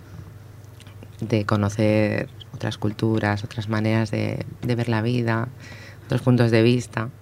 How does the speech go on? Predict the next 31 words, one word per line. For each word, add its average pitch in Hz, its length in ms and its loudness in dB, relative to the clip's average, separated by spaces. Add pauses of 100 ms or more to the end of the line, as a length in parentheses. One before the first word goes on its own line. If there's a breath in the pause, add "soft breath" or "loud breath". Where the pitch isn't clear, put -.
(120)
¿no? 127 180 -2 (1700 loud breath)
Y 185 100 2
un 202 80 6
tema 185 260 6
un 170 60 6
poco 139 240 4
complicado. 113 560 0 (1040)
A 123 120 0
ver, 110 280 0
yo 139 140 0
supongo 151 400 0
que 143 100 -2
a 120 40 2
nivel 117 260 4
personal, 120 640 0 (260)
el 117 300 0
llegar 117 320 2
a 131 80 2
un 123 100 0
sitio - 520 -2 (260)
que 123 120 0
no 123 120 4
conoces 127 460 -2
a 123 60 0
nadie, 113 540 0 (100)
nadie, 110 520 4
nadie, 110 600 2 (680)
¿no 139 120 2
te 139 120 -2
sientes 113 300 -2
solo? 104 320 -2